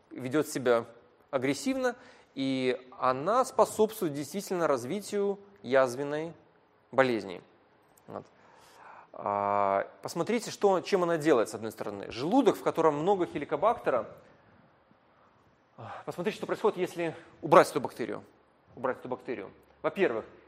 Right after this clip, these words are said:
кислотность желудка автоматически увеличится.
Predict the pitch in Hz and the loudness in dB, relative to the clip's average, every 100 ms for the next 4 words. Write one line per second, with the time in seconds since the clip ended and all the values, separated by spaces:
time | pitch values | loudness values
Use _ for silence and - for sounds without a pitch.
0 | _ - 254 262 208 143 165 156 - 139 | _ -4 -2 0 -2 -2 -4 -4 -6 -6
1 | - 180 175 214 185 - - 175 165 160 | -2 -2 -2 -4 -8 -12 -8 -6 -4 -6
2 | 127 127 156 | -8 -10 -10